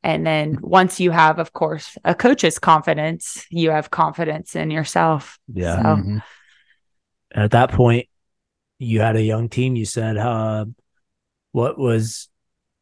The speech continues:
Speaker 2: were the other girls? Who wa-, who else was on this, that team?
Speaker 1: So myself, Rachel Tecca.
Speaker 2: Your class?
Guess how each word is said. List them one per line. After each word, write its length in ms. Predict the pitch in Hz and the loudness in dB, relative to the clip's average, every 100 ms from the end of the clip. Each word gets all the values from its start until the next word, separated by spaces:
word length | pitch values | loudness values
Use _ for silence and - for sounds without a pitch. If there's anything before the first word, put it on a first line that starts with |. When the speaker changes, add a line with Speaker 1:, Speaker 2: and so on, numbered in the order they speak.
| - | -8
Speaker 2:
were 140 | 101 | -4
the 140 | 98 104 | 2 2
other 200 | 110 107 | 2 2
girls? 400 | 113 113 110 107 | 2 2 2 4
Who 160 | 123 | 6
wa-, 160 | 120 117 | 6 4
who 240 | 117 123 | 2 4
else 220 | 113 113 | 4 0
was 400 | 110 104 104 - _ _ _ _ _ - | -4 -6 -8 -14 _ _ _ _ _ -6
on 140 | 110 107 | -2 0
this, 320 | 104 120 - _ _ _ _ _ _ _ - | 0 -2 -12 _ _ _ _ _ _ _ 0
that 240 | 113 92 | 0 0
team? 400 | - 117 104 98 - - - - _ _ _ _ _ - | 0 0 0 -2 -8 -20 -20 -20 _ _ _ _ _ -6
Speaker 1:
So 840 | - 214 208 202 196 190 190 185 180 - _ _ _ _ _ _ _ _ _ _ _ _ _ _ _ _ _ | 0 2 4 4 4 4 4 -2 -8 -18 _ _ _ _ _ _ _ _ _ _ _ _ _ _ _ _ _
myself, 680 | 190 175 - - 180 208 - - - _ - | 0 2 2 4 6 4 0 -14 -20 _ -4
Rachel 400 | 185 180 226 220 | 0 2 0 -2
Tecca. 680 | - 185 165 170 160 175 190 _ _ _ _ | 0 0 0 -2 -4 -4 -14 _ _ _ _
Speaker 2:
Your 180 | 120 123 | -2 -2
class? 560 | - 135 147 143 - | 0 0 0 -2 -12